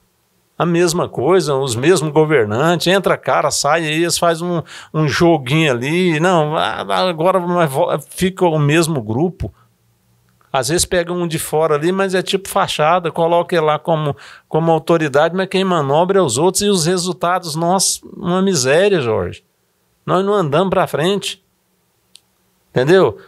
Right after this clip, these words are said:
Mobiliza tudo numa coisa só, não tem um grupo, de, uma força-tarefa brilhante pra, vamos mudar essa realidade. Eu fico pensando, já pensei muitas vezes à noite, assim,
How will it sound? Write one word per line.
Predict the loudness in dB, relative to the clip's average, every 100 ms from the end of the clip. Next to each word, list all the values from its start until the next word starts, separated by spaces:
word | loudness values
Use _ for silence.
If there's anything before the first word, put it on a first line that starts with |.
| _
Mobiliza | 2 2 2 2 2 0 -2
tudo | -2 0 0
numa | 2
coisa | 2 2 2
só, | 2 4 2
não | 2 0
tem | 0 0
um | -2
grupo, | 0 0 0 -4
de, | -6 -14 -12
uma | -6 -2 -2 0
força-tarefa | -2 0 0 0 2 0 0 -4
brilhante | -2 -4 0 0 2 0
pra, | 0 0
vamos | 0 -2
mudar | -4 0 0
essa | 2 0
realidade. | 0 0 0 0 0 -2
Eu |
fico | -6 -6
pensando, | -2 -2 0 -2
já | -4
pensei | -2 -4 -2
muitas | -4 -4 -6 -2
vezes | -2 -2
à | -2
noite, | -2 0 -2 -4 -8
assim, | -8 -8 -10